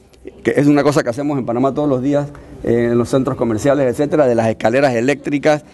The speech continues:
los elevadores, etcétera. Todas estas licitaciones vienen ahora en el año dos mil doce también.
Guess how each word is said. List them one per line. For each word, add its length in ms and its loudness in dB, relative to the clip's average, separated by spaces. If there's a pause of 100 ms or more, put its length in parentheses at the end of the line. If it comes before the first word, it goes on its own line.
(140)
los 160 -6
elevadores, 520 0
etcétera. 380 -4
Todas 160 0
estas 140 -2
licitaciones 600 -2
vienen 280 2
ahora 400 0 (340)
en 120 0
el 60 2
año 200 0
dos 120 -2
mil 200 0
doce 180 -2
también. 380 -2